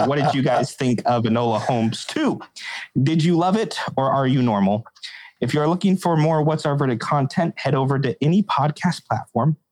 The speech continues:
and look us up. We will be there. If you haven't already, be sure to check out our reviews of The Peripheral on Amazon Prime, which is amazing, or find us live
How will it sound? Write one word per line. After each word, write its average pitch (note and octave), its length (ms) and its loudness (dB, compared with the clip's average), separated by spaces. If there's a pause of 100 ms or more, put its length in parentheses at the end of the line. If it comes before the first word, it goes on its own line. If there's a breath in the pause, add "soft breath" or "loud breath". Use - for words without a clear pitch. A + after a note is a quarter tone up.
(100)
and G2+ 220 2
look G#2 360 0
us G#2+ 260 -2
up. F#2 200 -2 (320)
We C#3+ 120 2
will E3 120 2
be D#3+ 120 2
there. G#2 240 -2 (380)
If A#2+ 100 0
you B2+ 80 2
haven't E3+ 240 2
already, D#3 540 0 (320 loud breath)
be E3+ 120 2
sure A3 280 -2
to G#3 100 4
check F#3 280 -2
out E3+ 180 0
our D3+ 120 2
reviews D3 440 2
of C3+ 120 -2
The C3+ 80 -8
Peripheral D3+ 560 0 (120)
on G#2+ 180 0
Amazon C3 460 0
Prime, B2+ 320 0 (360 soft breath)
which B2 160 0
is A#2 200 0
amazing, A#2+ 880 2
or C3+ 200 -2
find C3 240 0
us B2 160 -2
live A2+ 260 0